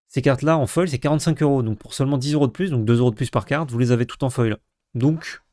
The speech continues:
là, du coup, ça commence à devenir plus intéressant. Après, c'est pas très comparable, une carte foil d'un Secret Lair et une carte foil originelle,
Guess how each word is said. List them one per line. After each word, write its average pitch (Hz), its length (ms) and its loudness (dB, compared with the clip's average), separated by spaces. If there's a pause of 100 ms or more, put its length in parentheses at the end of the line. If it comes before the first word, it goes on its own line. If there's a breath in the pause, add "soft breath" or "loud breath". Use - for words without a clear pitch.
(320)
là, 147 300 4
du 156 140 -2
coup, 175 160 -4
ça - 140 -2
commence 135 260 -2
à 135 60 0
devenir 123 240 -2
plus 123 120 -4
intéressant. 127 560 -2 (920 soft breath)
Après, 135 220 -2
c'est - 140 -2
pas 127 100 0
très 135 140 -4
comparable, 127 520 2
une 110 120 0
carte 117 280 -4
foil 127 380 2
d'un 110 180 0
Secret 113 360 -2
Lair 131 160 0
et 117 40 2
une 107 80 0
carte 107 280 -4
foil 117 340 -2
originelle, 123 580 2